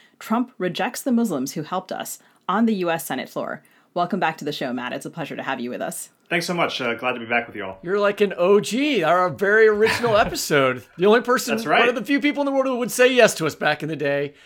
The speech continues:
Speaker 3: Now,
Speaker 2: <laughs>
Speaker 3: now we're glad to have you back. Um,
Speaker 2: Well, I, I'm, I'm glad to get the, the invite back now that you guys have made it big. Thanks for, uh, thinking, thinking of the little guys still.
Speaker 3: We're all the same size. Um,
Speaker 2: <laughs>
Speaker 3: all right, we're doing a show on problematic faves.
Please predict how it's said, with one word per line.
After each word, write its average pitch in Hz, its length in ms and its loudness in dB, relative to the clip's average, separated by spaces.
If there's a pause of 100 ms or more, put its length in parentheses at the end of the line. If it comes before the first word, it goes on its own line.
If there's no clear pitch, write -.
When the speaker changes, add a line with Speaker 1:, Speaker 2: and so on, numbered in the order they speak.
(240)
Speaker 3:
Now, 185 380 2 (520)
Speaker 2:
<laughs> - 400 -20
Speaker 3:
now 160 160 -2
we're 180 80 0
glad 185 280 2
to 185 60 0
have 175 220 2
you 175 80 -4
back. 147 340 0 (460)
Um, 135 300 -14 (100)
Speaker 2:
Well, 156 140 2
I, 160 160 4
I'm, 156 200 -2
I'm 143 120 -2
glad 160 220 0
to 160 60 -4
get 156 160 -6
the, 156 320 -4
the 139 140 -4
invite 135 320 -2
back 113 180 0
now 120 140 -2
that 117 140 -4
you 123 40 -8
guys 123 180 -2
have 120 100 -10
made 123 100 -2
it 113 140 -8
big. 127 180 -2
Thanks 120 240 -6
for, 117 240 -4
uh, 110 180 -6
thinking, 120 300 -6 (100)
thinking 127 220 -8
of 117 80 -6
the 117 80 -6
little 120 180 -4
guys 98 400 -6 (260)
still. 95 340 -10 (500)
Speaker 3:
We're 180 220 0
all 220 240 2
the 208 100 -2
same 196 300 0
size. 123 720 0 (180)
Um, 151 520 0
Speaker 2:
<laughs> - 260 -10
Speaker 3:
all 180 80 4
right, 170 180 8
we're 196 120 2
doing 254 220 4
a 233 120 2
show 233 220 2
on 185 120 0
problematic 202 600 0
faves. 160 640 0